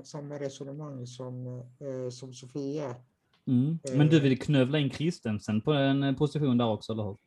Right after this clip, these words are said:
Speaker 1: Nej, det, det vill jag inte göra. Eh, men, eh, alltså,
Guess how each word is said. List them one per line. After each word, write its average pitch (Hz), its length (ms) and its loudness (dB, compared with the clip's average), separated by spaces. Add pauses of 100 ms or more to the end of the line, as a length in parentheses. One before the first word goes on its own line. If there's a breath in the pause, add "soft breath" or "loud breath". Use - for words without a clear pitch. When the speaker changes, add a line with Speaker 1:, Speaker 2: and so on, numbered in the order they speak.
(360)
Speaker 1:
Nej, 143 480 -2
det, 143 200 -2
det 139 160 -4
vill 127 180 -4
jag 123 160 -6
inte 131 180 -6
göra. 135 340 -2
Eh, 139 800 0 (200)
men, 151 380 -2
eh, 151 320 0 (720)
alltså, 151 300 0